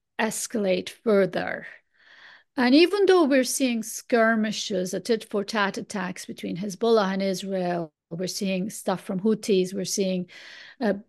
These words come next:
more of an escalation on, uh, in Iraq, uh, tar-, attacks on U S targets in Iraq and Syria. I think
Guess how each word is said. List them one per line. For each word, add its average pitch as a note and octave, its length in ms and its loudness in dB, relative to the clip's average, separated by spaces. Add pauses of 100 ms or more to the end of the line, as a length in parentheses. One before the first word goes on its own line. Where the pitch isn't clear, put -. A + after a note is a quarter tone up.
(220)
more B3+ 240 6
of A3 80 4
an G#3+ 100 4
escalation F#3 840 0
on, E3+ 320 -2
uh, G#3+ 180 -2
in G#3 240 -2
Iraq, F#3 540 2
uh, G3 140 0
tar-, - 300 -4
attacks F#3 520 -2
on F3+ 220 4
U F#3 200 6
S E3+ 180 2
targets E3+ 580 -2
in F3 140 0
Iraq F3 360 0
and F3 140 -2
Syria. F#3+ 640 2 (440)
I C4 60 -8
think - 300 0